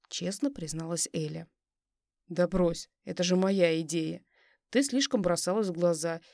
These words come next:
и в такой одежде мы запросто могли бы попасть в неприятности и уж точно не добраться до гномов», рассудительно ответил я.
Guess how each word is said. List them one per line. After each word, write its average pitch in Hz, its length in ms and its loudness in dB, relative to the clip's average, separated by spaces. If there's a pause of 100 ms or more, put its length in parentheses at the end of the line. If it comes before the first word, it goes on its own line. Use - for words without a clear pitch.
(300)
и 233 120 0
в 208 60 -8
такой 247 400 4
одежде 208 420 2
мы 190 160 2
запросто 196 500 -2
могли 175 320 0
бы 202 120 -2
попасть 180 420 -2
в - 20 -2
неприятности 180 1000 -2 (260)
и 202 140 -2
уж 190 220 0
точно 202 340 -2
не 175 100 0
добраться 170 480 0
до 175 140 2
гномов», 160 440 -2 (540)
рассудительно 180 920 -6
ответил 170 440 -4
я. 160 260 -4